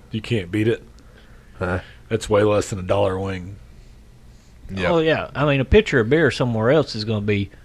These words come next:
Speaker 3: eight, nine dollars.
Speaker 1: Well, at Rounders, what's a pitcher of beer <laughs> run?
Speaker 2: Uh, Thursday's five bucks.
Speaker 3: Yeah.
Speaker 1: See, you just gotta know where to go. You have to know where to go, and you guys got that figured out.
Speaker 3: It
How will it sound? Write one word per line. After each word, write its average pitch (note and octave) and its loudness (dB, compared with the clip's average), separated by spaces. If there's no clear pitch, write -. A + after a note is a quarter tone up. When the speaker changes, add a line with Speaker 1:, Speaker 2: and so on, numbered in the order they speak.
Speaker 3:
eight, A#2+ -2
nine A2+ -4
dollars. C#3 -2
Speaker 1:
Well, G#2 0
at F2+ -6
Rounders, G#2 -6
what's A2 -2
a G2 -10
pitcher G#2+ -4
of G#2 -4
beer A#2+ 0
<laughs> - -8
run? B2 0
Speaker 2:
Uh, F#2 -2
Thursday's G#2+ -2
five F2+ -4
bucks. E2+ -6
Speaker 3:
Yeah. - -4
Speaker 1:
See, F2 -6
you B2+ -6
just C#3+ 0
gotta A#2+ 8
know G#2+ 2
where F#2+ 4
to E2 -6
go. D#2+ -4
You F#2 -6
have B2 -2
to - -4
know B2 4
where A#2 6
to A2+ -2
go, F#2 -2
and G2+ -4
you C3 0
guys B2 4
got G2+ -4
that A2 -2
figured F2+ -2
out. F2 -6
Speaker 3:
It B2 -2